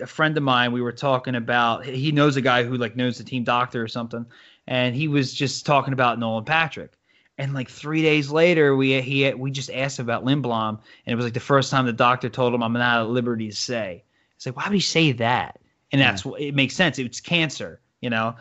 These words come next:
Speaker 1: So that was right around that same time period, and there was a three days off after they played Ottawa that Saturday before Co-, they went to Colorado and played them there. So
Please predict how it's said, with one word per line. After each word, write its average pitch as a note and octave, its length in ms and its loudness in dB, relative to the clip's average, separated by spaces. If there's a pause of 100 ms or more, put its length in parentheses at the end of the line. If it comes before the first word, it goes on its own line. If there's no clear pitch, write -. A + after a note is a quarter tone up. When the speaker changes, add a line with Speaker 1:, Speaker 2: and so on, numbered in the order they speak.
(120)
Speaker 1:
So C#3 240 4
that D#3+ 220 4
was D#3 160 -2
right D3+ 180 2
around D#3+ 200 0
that C3+ 140 -4
same C#3 320 -8
time D#3 260 -2
period, B2+ 500 -2
and C3 180 -2
there C3 80 0
was B2 160 -4
a A#2+ 400 -2
three D3+ 320 -2
days D#3+ 260 4
off D3+ 500 0
after C3 240 -2
they B2+ 100 0
played B2+ 220 0
Ottawa C3 360 4
that B2 240 0
Saturday A#2+ 580 0 (220)
before B2+ 300 -2
Co-, B2+ 200 0
they B2+ 120 0
went B2+ 280 2
to B2 80 -12
Colorado B2 580 2
and A2+ 80 -4
played A#2 220 -2
them A2+ 140 -4
there. A#2+ 180 0
So A2+ 220 -8